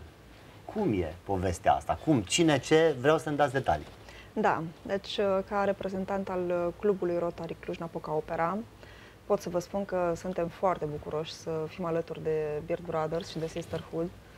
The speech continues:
Speaker 2: pentru această cauză nobilă. Uh, clubul nostru s-a implicat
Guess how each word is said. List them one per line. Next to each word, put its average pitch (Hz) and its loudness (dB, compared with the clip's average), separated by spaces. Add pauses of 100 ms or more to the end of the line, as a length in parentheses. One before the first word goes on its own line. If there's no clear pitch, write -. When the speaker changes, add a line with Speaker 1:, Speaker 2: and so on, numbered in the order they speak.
(300)
Speaker 2:
pentru 185 6
această 180 0
cauză 170 4
nobilă. 175 4 (800)
Uh, 156 0
clubul 196 4
nostru 180 0
s-a 175 4
implicat 175 0